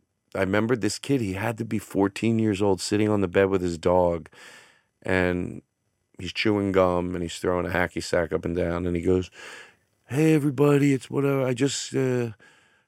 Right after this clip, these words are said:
he commented on, I think, on the, uh, It Gets Better campaign and thanked them. And then he goes, "Also, yeah, just now you all know." He goes, "Yeah, w-, I mean, I guess you can't help it if you like dudes, right?"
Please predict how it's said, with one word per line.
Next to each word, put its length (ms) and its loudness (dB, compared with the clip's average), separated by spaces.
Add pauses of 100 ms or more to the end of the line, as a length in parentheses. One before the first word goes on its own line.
(520)
he 280 -18
commented 460 4
on, 140 4
I 80 4
think, 320 2
on 200 2
the, 200 0
uh, 260 -6
It 100 -12
Gets 180 0
Better 280 4
campaign 600 -2
and 140 -8
thanked 300 0
them. 160 -2
And 80 -2
then 100 0
he 60 0
goes, 120 0
"Also, 560 2 (580)
yeah, 400 2
just 320 -8
now 220 0
you 160 4
all 280 4
know." 480 4
He 100 0
goes, 220 2 (320)
"Yeah, 240 4
w-, 200 2
I 60 4
mean, 400 2
I 60 -2
guess 220 0
you 60 -10
can't 240 4
help 180 4
it 60 2
if 80 0
you 80 4
like 240 2
dudes, 360 4
right?" 360 4